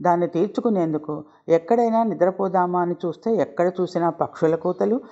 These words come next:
ఇతర జంతువుల శబ్దాలతో ఒకటే రోద.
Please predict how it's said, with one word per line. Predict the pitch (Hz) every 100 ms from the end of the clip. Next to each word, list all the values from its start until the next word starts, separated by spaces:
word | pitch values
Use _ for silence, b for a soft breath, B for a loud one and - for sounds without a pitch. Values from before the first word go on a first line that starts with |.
| B B
ఇతర | 160 202
జంతువుల | 220 202 180 180 165
శబ్దాలతో | 165 131 180 180 143 151 143 b b -
ఒకటే | 143 180 185 180 190 214
రోద. | 170 143 156